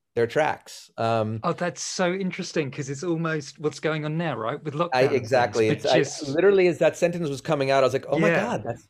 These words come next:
Speaker 1: that's, that's, like, what just happened." Yeah. So yes, that's exactly it. And at the time, I will concede that I was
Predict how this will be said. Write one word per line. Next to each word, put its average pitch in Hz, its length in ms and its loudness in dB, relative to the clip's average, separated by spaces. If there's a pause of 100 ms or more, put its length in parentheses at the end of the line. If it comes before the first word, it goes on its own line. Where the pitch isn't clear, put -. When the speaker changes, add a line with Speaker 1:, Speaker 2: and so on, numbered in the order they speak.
Speaker 1:
that's, 180 320 -6 (120)
that's, 175 180 -4
like, 180 140 -2
what 139 100 0
just - 180 -12
happened." 175 340 -4 (260)
Yeah. 123 200 4
So 120 160 -4
yes, 135 320 2
that's - 300 0
exactly 127 520 0
it. 120 220 0 (320)
And 160 140 4
at 160 80 0
the 170 80 -2
time, 170 440 0
I 143 120 4
will 160 180 0
concede 147 500 -4
that 135 80 2
I 127 80 6
was 127 280 0